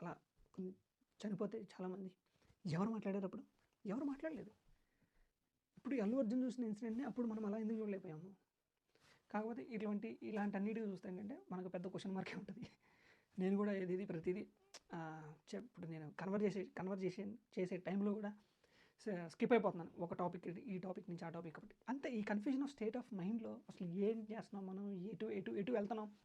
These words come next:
ఈ సమాజంలో అని కూడా మనం ఆలోచించలేము అనమాట. But ఒక టైమ్ వస్తది,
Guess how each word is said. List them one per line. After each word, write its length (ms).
ఈ 80
సమాజంలో 500
అని 140
కూడా 240
మనం 140
ఆలోచించలేము 460
అనమాట. 180
But 200
ఒక 80
టైమ్ 200
వస్తది, 240